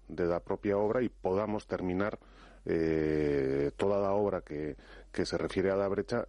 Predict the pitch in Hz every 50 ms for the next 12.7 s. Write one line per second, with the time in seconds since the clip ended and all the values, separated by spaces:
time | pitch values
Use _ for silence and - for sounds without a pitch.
0 | - - - 80 78 73 78 73 73 73 73 78 78 76 - 98 92 87 85 104
1 | 98 107 107 95 95 104 107 104 117 110 - - 90 - - 101 87 82 67 58
2 | - - - - - - - - 80 78 78 76 76 73 71 92 87 101 107 -
3 | - 95 92 92 92 90 85 80 82 82 82 85 82 78 73 73 71 73 - -
4 | - 82 76 69 69 76 - - 165 170 - 104 98 92 92 - 95 98 92 -
5 | 127 117 - - - - - - - - - - 95 82 80 76 76 73 71 73
6 | 80 80 - 80 73 - 80 85 90 85 87 101 104 - 95 85 82 - 95 98
7 | 92 82 82 76 78 78 78 80 80 76 78 - 92 95 87 107 110 - - -
8 | - - - - - - 90 87 - - 87 87 87 - 101 98 - - - -
9 | - - - - 80 76 76 - - - 76 - - 85 80 - - 90 90 87
10 | - 104 95 - 87 82 87 90 85 82 82 82 82 82 87 90 92 98 95 -
11 | - - - - - 98 82 - - - 80 92 90 - - 82 - 85 80 82
12 | - 87 82 - 82 78 - - 73 - 69 - 65 -